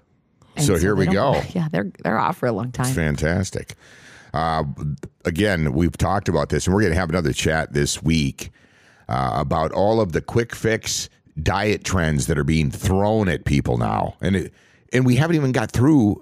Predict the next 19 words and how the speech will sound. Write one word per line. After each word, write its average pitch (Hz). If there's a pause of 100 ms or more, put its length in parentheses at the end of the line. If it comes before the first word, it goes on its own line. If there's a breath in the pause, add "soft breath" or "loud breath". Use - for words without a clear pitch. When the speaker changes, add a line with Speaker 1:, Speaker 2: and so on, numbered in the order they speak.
Speaker 2:
the 85
holidays 107
Speaker 1:
I -
know. 92
Speaker 2:
yet. 98
Usually, 117 (260 loud breath)
I 143
mean, 233
I 190
know 202
they're 139
setting 127
people 76
up 98
because 87 (420 soft breath)
Ja-, 95
uh, 95
December 139
twenty-sixth, -